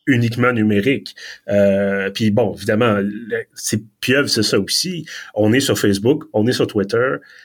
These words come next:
Si ces deux, bon, Twitter, il n'y a pas été question de blocage pour que, quoi que ce soit, euh, mais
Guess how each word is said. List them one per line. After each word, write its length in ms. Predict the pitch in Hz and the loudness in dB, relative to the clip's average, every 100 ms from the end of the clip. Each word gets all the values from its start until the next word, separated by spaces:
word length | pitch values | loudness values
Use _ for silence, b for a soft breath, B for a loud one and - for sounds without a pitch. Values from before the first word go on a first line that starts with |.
| B _ _ - | B _ _ -6
Si 260 | - 127 | -2 -2
ces 200 | 117 123 | 0 0
deux, 220 | 110 117 127 | 2 2 2
bon, 200 | 139 180 | 0 0
Twitter, 260 | - 127 208 | -2 0 2
il 40 | |
n'y 60 | 175 | 0
a 40 | |
pas 120 | 104 165 | 2 0
été 160 | 160 | 0
question 420 | 156 - - 139 | -4 -2 0 2
de 120 | 143 107 | 2 2
blocage 500 | 107 104 139 135 117 | 2 0 2 0 -2
pour 80 | |
que, 100 | - 113 - | -4 -4 -2
quoi 140 | 165 | -2
que 80 | 160 | -2
ce 100 | 104 | -4
soit, 380 | 101 113 127 160 B B - | -4 -4 -4 -4 B B 0
euh, 540 | 101 104 107 101 95 - - | 2 2 2 -2 -4 -8 -4
mais 440 | 113 123 143 165 | 0 2 2 -2